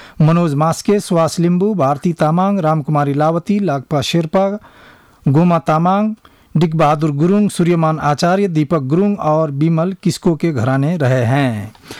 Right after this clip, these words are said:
بتایا گیا ہے کہ انہیں نیپال پولیس اور مقامی باشندوں کے تعاون سے راحت کر کے محفوظ مقام پر منتقل کیا جا رہا ہے۔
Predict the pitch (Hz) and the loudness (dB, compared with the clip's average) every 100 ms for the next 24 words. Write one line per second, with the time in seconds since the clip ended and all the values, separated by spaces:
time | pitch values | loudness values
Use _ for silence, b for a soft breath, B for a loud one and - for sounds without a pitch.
0 | B - 131 151 190 214 202 202 202 196 | B -2 0 2 2 2 2 4 2 2
1 | 196 175 208 202 175 180 170 156 180 202 | 0 2 2 0 0 0 0 0 0 0
2 | 185 170 139 143 180 190 185 151 - 180 | 0 0 0 0 0 2 2 0 0 0
3 | 196 190 165 - 139 160 196 - 190 170 | 0 0 -2 0 0 0 0 0 0 0
4 | 143 - 165 156 185 190 156 120 170 175 | 0 0 -2 0 -2 0 -2 -2 -2 -2
5 | 151 143 156 151 143 175 180 151 - - | -2 -2 0 0 0 -2 0 -2 -2 -4
6 | 165 160 143 131 127 120 123 123 131 127 | -2 0 0 0 -2 0 0 0 -2 -2
7 | 110 | -8